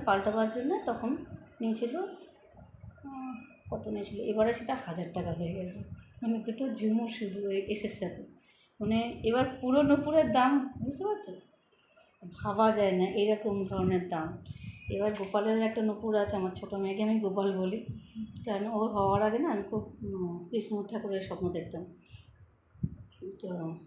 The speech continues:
কৃষ্ণের স্বপ্ন আমি খুব দেখতাম, ছোট্ট একটা কৃষ্ণ, উম, মানে, গোপাল যাকে বলে ছোটো না, ওরকম গোপাল আমার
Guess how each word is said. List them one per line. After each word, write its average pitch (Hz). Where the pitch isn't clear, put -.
কৃষ্ণের 233
স্বপ্ন 220
আমি 214
খুব 220
দেখতাম, 202
ছোট্ট -
একটা 196
কৃষ্ণ, 185
উম, 185
মানে, 208
গোপাল 202
যাকে 175
বলে 165
ছোটো 185
না, 311
ওরকম 214
গোপাল 208
আমার 214